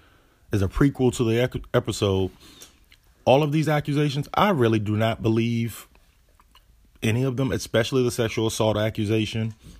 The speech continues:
I do not believe it. I do not believe this gentleman did that. Um, if you look into the circumstances and look into the individual making the accusations, you can totally understand why I wouldn't believe it. And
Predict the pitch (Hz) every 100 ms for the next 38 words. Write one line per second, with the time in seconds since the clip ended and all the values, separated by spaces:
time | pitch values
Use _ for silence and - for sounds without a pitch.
0 | - 98 85 95 87 92 95 123 110 104
1 | 101 110 - - 82 90 92 98 107 107
2 | 101 104 113 107 110 104 104 104 104 104
3 | - - - - _ _ _ _ _ -
4 | 101 95 92 90 87 - - - - -
5 | 95 95 107 117 110 107 - 117 113 104
6 | 123 117 113 120 104 98 113 113 107 -
7 | 117 107 104 _ - - - - - 104
8 | - 113 107 110 104 110 107 110 107 113
9 | 110 110 110 - 101 107 107 - 110 113
10 | - - - - - - 110 110 110 123
11 | 113 110 110 120 110 104 104 101 95 110
12 | 113 113 117 120 135 139 - - - _
13 | 113 104 101 98 98 98